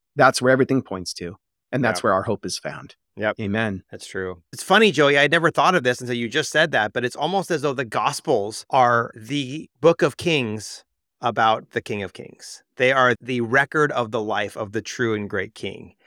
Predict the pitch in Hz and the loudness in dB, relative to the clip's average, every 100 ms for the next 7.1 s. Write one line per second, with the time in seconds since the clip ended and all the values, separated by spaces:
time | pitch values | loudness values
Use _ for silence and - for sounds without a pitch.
0 | _ - 127 - 98 98 92 107 98 98 | _ -2 -2 -6 -2 -2 0 -6 -4 -2
1 | 98 95 120 123 139 131 135 127 117 - | -2 -2 0 0 0 2 2 2 -2 0
2 | 170 147 117 110 107 113 117 - _ - | 2 2 0 -2 -4 0 0 -2 _ -4
3 | 147 - 151 110 110 135 151 156 160 156 | -4 -2 -4 -6 -6 -4 -4 -2 0 0
4 | - 156 131 120 131 131 131 113 127 120 | 0 -2 0 0 0 2 2 0 0 0
5 | - 120 113 120 120 104 _ _ 170 156 | 0 -2 0 -2 -2 -4 _ _ -4 0
6 | 160 135 147 170 127 113 117 110 101 98 | 0 2 0 2 -2 -2 0 0 0 -6